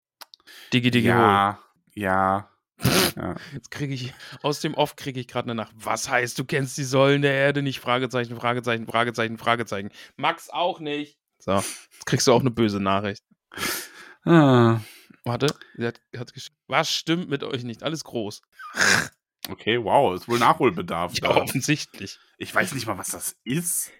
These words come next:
Speaker 1: Die Säulen, ich muss auch mal ganz kurz
Speaker 2: Das Ken
Speaker 1: googeln.
Speaker 2: Follett, doch, ja, doch, sagt mir was. Ken Follett hat meine Mama immer so viel gelesen.
Speaker 1: Ken, die Säulen der Erde. Ich google das jetzt mal kurz.
Speaker 2: Das ist ein historischer Roman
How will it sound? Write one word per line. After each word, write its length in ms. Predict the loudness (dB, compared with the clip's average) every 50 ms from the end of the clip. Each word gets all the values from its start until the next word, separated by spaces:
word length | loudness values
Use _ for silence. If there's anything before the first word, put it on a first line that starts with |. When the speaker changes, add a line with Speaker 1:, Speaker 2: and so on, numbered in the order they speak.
| _ -12
Speaker 1:
Die 60 | -6
Säulen, 540 | -2 -2 -2 0 -2 -2 -2 -2 -2 -4 -4
ich 100 | -6 -8
muss 220 | -8 -8 -8 -8
auch 120 | -8 -8 -8
mal 140 | -8 -10 -8
ganz 220 | -8 -8 -10 -8
kurz 140 | -8 -8 -8
Speaker 2:
Das 20 | -6
Ken 180 | -2 -2 -2 -2
Speaker 1:
googeln. 140 | -2 -2
Speaker 2:
Follett, 300 | -2 0 0 0 -2 0
doch, 180 | -2 -2 -2 -2
ja, 400 | -6 -6 -6 -6 -4 -2 -2 0
doch, 180 | 0 -2 -4 0
sagt 240 | -2 -2 -2 -2
mir 100 | -6 -4 -4
was. 120 | -4 -4
Ken 160 | -4 -8 -8
Follett 260 | -4 -4 -4 -2 -2 -4
hat 120 | -4 -2
meine 140 | -2 -2 -2
Mama 220 | -2 -2 -2 -4 -4
immer 200 | -4 -4 -6 -8
so 80 | -10
viel 200 | -12 -8 -6 -4
gelesen. 520 | -4 -4 -4 -2 -4 -4 -4 -6 -8 -10 _ _ _ _ _ _
Speaker 1:
Ken, 180 | -20 -20 -20 -20 -20 _ _
die 60 | -16
Säulen 640 | -12 -10 -10 -8 -8 -10 -10 -12 -12 -14 -16 -18 -14
der 240 | -12 -12 -12 -12 -10 -10
Erde. 280 | -8 -8 -8 -8 -10 -10
Ich 140 | -14 -14 -14
google 260 | -16 -14 _ -12 -12
das 200 | -10 -8 -8 -8
jetzt 180 | -6 -6 -8 -10
mal 80 | -8 -14
kurz. 400 | -12 -12 -12 -12 -10 -12 -12 -12 _ _ _ _ _
Speaker 2:
Das 100 | -16 -6
ist 40 | -2
ein 360 | 0 2 2 2 0 -2 -6 _
historischer 840 | -12 -10 -10 -10 -6 -6 -4 -4 -2 -2 0 0 2 2 2 2 2
Roman 920 | 0 -4 -6 -8 -6 -6 -2 2 2 4 4 4 4 4 2 0 -4 -6 -10